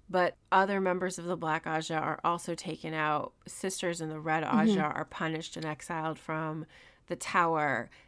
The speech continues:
Speaker 1: And with everything that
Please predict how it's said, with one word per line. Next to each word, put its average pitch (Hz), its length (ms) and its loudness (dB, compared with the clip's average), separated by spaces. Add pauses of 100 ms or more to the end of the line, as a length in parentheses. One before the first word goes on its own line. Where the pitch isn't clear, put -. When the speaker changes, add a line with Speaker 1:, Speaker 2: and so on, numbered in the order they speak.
(160)
Speaker 1:
And 165 560 2 (680)
with 185 320 -4
everything 185 880 0 (100)
that 170 580 0